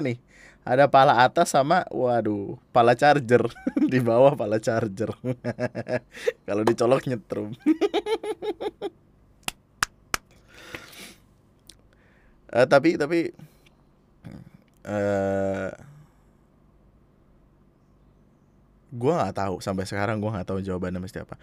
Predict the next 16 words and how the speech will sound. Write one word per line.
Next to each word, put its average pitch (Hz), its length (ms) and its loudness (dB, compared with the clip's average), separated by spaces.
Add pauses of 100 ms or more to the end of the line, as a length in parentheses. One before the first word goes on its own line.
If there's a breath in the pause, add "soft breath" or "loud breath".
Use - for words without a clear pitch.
(220 soft breath)
Gua 147 160 -2
akan 196 240 -2
bilang, 104 480 0 (320)
ya 95 240 -4
gua 135 320 -6
akan 101 560 -8 (2250 soft breath)
tetap 101 400 -4
mengingat 110 560 -2 (160)
siapa 101 480 -4
istri 104 240 -6
gua 101 560 -4 (160)
di 107 160 -8
dalam 95 320 -2
kepala 95 400 -4
gua 120 240 -4
gitu. - 320 -16